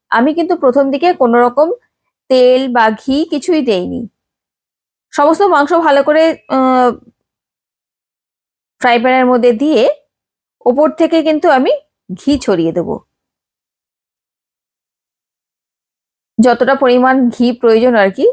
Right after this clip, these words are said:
তোমার দিতে ইচ্ছে করবে ততটাই দেবে আর কি। একদিন তো একটু বেশি ঘি খেলে কিছু হবে না। তো এই রান্নাটা কিন্তু তেলের থেকে ঘিতেই বেশি ভালো লাগে।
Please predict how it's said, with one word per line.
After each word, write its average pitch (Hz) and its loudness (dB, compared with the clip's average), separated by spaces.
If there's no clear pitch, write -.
তোমার 220 0
দিতে 190 -8
ইচ্ছে 233 -2
করবে 269 2
ততটাই 214 0
দেবে 165 0
আর 151 0
কি। 175 -10
একদিন 196 0
তো 480 0
একটু 269 -4
বেশি 320 0
ঘি 320 2
খেলে 311 0
কিছু 320 0
হবে 254 2
না। 247 -2
তো 220 2
এই 311 2
রান্নাটা 269 0
কিন্তু 294 -4
তেলের 240 -2
থেকে 285 -4
ঘিতেই 277 -2
বেশি 226 0
ভালো 180 0
লাগে। 180 -8